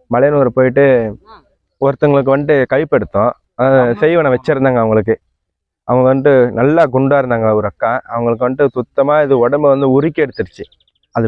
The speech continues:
பேயின்னு ஒண்ணு மேல வந்து உனக்குன்னு ஒண்ணு வச்சுட்டாங்கன்னா உ-, உன்னோட லைஃபே அது ஃபைல் தான் அப்படின்னு பார்த்து போற. அப்ப அவங்கள வந்துட்டு நம்ம கூட்டு போய் அவங்களுக்கு தனிப்பட்ட முறையில நம்ம கைப்படுத்தி எல்லாமே முடிச்சு இன்னைக்கு வந்து அந்த அக்கா நல்லா இருக்காங்க.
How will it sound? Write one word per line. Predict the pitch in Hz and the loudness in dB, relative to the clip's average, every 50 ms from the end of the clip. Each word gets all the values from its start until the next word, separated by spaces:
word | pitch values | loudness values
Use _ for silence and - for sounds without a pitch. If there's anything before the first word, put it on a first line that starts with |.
| - - | -2 0
பேயின்னு | 135 151 165 165 160 160 151 | 0 2 2 2 0 0 0
ஒண்ணு | 147 147 147 143 135 127 131 | 0 2 2 2 2 2 0
மேல | 131 135 139 139 | 0 0 0 0
வந்து | 135 139 143 139 135 | 0 2 2 2 2
உனக்குன்னு | 131 127 123 113 - 143 156 156 147 | 0 0 -2 -2 -2 0 2 2 2
ஒண்ணு | 139 127 123 | 2 2 0
வச்சுட்டாங்கன்னா | 110 - - - 143 135 120 117 120 127 - - _ - - _ _ | -2 -2 -6 -6 -4 -4 -2 -2 -2 -2 -4 -6 _ -20 -20 _ _
உ-, | 113 113 113 113 110 113 117 | -2 0 0 0 0 0 0
உன்னோட | 117 113 113 110 107 107 107 110 | 0 0 -2 -2 -2 0 0 0
லைஃபே | 139 156 - - 160 143 | 0 0 0 0 -2 -2
அது | 117 - | -2 -2
ஃபைல் | 117 113 110 110 101 101 | -2 -2 -2 -4 -4 -6
தான் | 104 - _ _ _ _ _ _ _ - | -6 -8 _ _ _ _ _ _ _ -4
அப்படின்னு | 110 117 120 135 139 143 143 131 131 | -4 -4 -2 -2 -2 -2 -2 -2 -2
பார்த்து | 127 120 - 117 101 - | -2 -2 -4 -4 -4 -2
போற. | 120 117 117 120 117 117 113 113 107 113 - _ _ _ _ _ _ _ _ _ - | -2 0 0 0 0 -2 -2 -4 -4 -8 -12 _ _ _ _ _ _ _ _ _ -14
அப்ப | - - 120 | -6 -2 -2
அவங்கள | 123 123 127 127 127 | -2 0 0 0 0
வந்துட்டு | 127 135 135 - 139 | 0 -2 -2 -2 -2
நம்ம | 135 127 123 120 117 107 104 - - _ _ - - | 0 0 0 0 0 -2 -4 -8 -12 _ _ -10 -4
கூட்டு | - 151 151 - - 127 | -4 -4 -2 -2 -2 0
போய் | 123 135 139 | 2 2 2
அவங்களுக்கு | 131 127 120 113 113 - | 2 2 0 0 0 -2
தனிப்பட்ட | 117 117 127 127 123 113 120 117 113 | -2 -2 0 0 0 0 0 -2 -2
முறையில | 117 120 135 139 | 0 0 0 0
நம்ம | 131 127 117 - | 0 0 -2 -2
கைப்படுத்தி | 120 120 123 120 - 117 107 104 - - 131 131 | -2 -2 0 0 -2 -2 -4 -4 -4 -2 0 0
எல்லாமே | 120 123 120 123 123 120 | 0 0 -2 -2 -4 -4
முடிச்சு | 120 117 - _ 139 139 - _ _ _ _ - | -6 -6 -4 _ -4 -4 -4 _ _ _ _ -4
இன்னைக்கு | 117 120 117 120 | -2 0 2 2
வந்து | 127 139 139 | 2 0 0
அந்த | 131 120 110 | 0 -2 -4
அக்கா | 107 - 127 123 120 | -4 -4 -4 -4 -2
நல்லா | 110 107 110 117 120 | 0 0 0 0 -2
இருக்காங்க. | 110 - 98 92 90 | -4 -6 -8 -10 -12